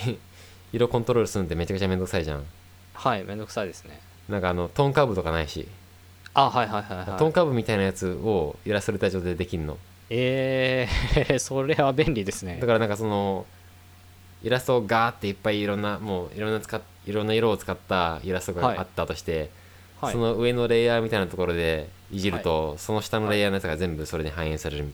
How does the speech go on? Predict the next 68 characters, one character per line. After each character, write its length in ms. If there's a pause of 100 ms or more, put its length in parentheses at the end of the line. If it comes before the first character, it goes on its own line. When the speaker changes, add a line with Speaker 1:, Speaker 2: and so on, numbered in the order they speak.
Speaker 2:
い。 60
Speaker 1:
い-、 40
あ 60
の、 60
Speaker 2:
な 140
る 60
ほ 100
ど 100
な 120
る 60
ほ 80
ど。 160
Speaker 1:
え 60
っ 20
と、 280
適 200
用 80
さ 100
れ 100
る 60
み 60
た 60
い 40
な 60
感 140
じ。 160 (160)
Speaker 2:
は 140
い 40
は 200
い 40
は 240
い。 80 (720)
あ、 180
嬉 220
し 80
い 40
で 60
す 120
ね。 240
な 120
ん 40
か 160
後 200
で 140
確 220
か 80
に 260 (320)
も 160
う 20
全 220
部 80
色 160
合 80
わ 80
せ 120
た 120
い 40
み 60
た 140
い 40
な 60
時 220
と 100
か。 220 (200)
Speaker 1:
そ 260 (960)
う。 20
あ 40
と、 360